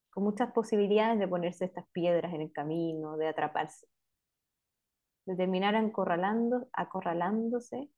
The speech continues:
ustedes mismas, ustedes mismos. ¿Por qué se hacen esto? ¿Por qué se autotorturan?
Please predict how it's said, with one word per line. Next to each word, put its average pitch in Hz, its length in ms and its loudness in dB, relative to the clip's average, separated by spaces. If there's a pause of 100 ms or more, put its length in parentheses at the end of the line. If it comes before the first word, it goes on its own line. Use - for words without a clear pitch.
(720)
ustedes 180 380 -2
mismas, 185 520 -4
ustedes 180 340 -6
mismos. 175 520 -8 (2250)
¿Por 196 220 -6
qué 247 160 4
se 254 120 0
hacen 247 220 0
esto? 214 220 -4 (1800)
¿Por - 120 -18
qué 220 160 2
se 220 120 0
autotorturan? 202 880 -2